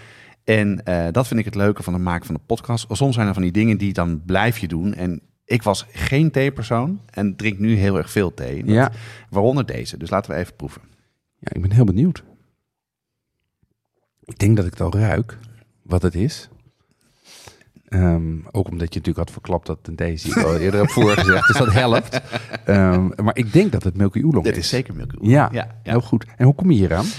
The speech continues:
Speaker 1: Ja, ik heb deze gekregen van, eh, van, eh, eh, buren in mijn pand waar ik werk.
Speaker 2: Ja.
Speaker 1: Eh, dat is een theemerk, heet mister Jones. Het leuke is, eh, dat, eh, die eigenaar die sprak me aan, zei: "Joh, je maakt een podcast, ik heb een lekkere thee voor je."
Speaker 2: Ja.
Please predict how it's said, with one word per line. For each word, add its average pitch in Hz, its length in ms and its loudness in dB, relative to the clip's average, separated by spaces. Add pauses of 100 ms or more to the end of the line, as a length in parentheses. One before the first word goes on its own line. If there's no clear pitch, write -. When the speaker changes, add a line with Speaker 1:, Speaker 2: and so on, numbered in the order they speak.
(100)
Speaker 1:
Ja, 139 180 2
ik 165 140 -4
heb 180 100 -2
deze 147 260 -2
gekregen 147 580 -2
van, 113 340 0
eh, 78 520 0
van, 82 420 -4
eh, 76 360 -10
eh, 78 60 -8
buren 107 500 2
in 98 100 -4
mijn 78 340 -4
pand 101 260 0
waar 71 140 -6
ik 71 80 -6
werk. 80 340 -4
Speaker 2:
Ja. 120 300 0
Speaker 1:
Eh, 87 100 -6 (220)
dat 90 140 -12
is 82 80 -8
een 80 140 -6
theemerk, 127 600 0
heet 78 140 -12
mister - 280 -8
Jones. 101 460 -4 (420)
Het - 140 -8
leuke 117 440 2
is, 110 420 -4
eh, 87 680 0 (140)
dat, - 340 -4
eh, 104 140 -4
die 92 240 -4
eigenaar 107 340 -2
die 101 100 -4
sprak - 220 -2
me 92 80 -6
aan, 113 200 -2
zei: 104 120 -6
"Joh, 147 300 2
je 113 100 -6
maakt 113 220 -4
een 110 60 -18
podcast, 113 380 -6
ik 110 60 -16
heb 117 100 -4
een 113 80 -6
lekkere 113 260 -4
thee 120 240 -2
voor 101 220 -2
je." 90 160 -6
Speaker 2:
Ja. 120 260 4